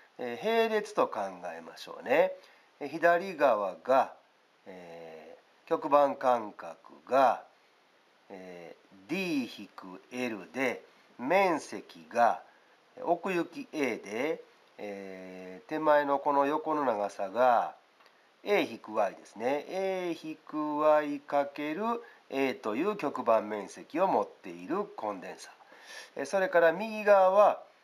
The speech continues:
え、間隔の広い、えー、幅がYで奥行きAですから、え、面積はエーワイという面積を持って、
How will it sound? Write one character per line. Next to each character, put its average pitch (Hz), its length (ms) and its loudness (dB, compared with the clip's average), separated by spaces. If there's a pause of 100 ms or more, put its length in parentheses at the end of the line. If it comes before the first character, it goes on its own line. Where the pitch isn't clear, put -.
(140)
え、 135 80 -12
間 156 400 2
隔 143 320 0
の 127 180 0
広 120 540 -2
い、 139 440 -6 (460)
え 107 280 -4
ー、 - 20 -4
幅 151 420 4
が 139 220 4
Y 120 460 2
で 123 120 -6
奥 120 300 -6
行 110 140 -8
き 110 180 -14
A 104 80 -10
で 85 120 -16
す - 120 -20
か 80 80 -16
ら、 110 360 2 (440)
え、 110 100 -8
面 156 260 2
積 110 300 -12
は 120 380 4 (340)
エ 175 380 0
ー 160 40 0
ワ 151 200 8
イ - 100 -10 (140)
と 131 80 -8
い 135 80 -4
う 127 120 -4
面 127 280 -2
積 101 360 -14
を 98 80 -8
持 92 180 -10
っ - 40 -14
て、 - 480 -2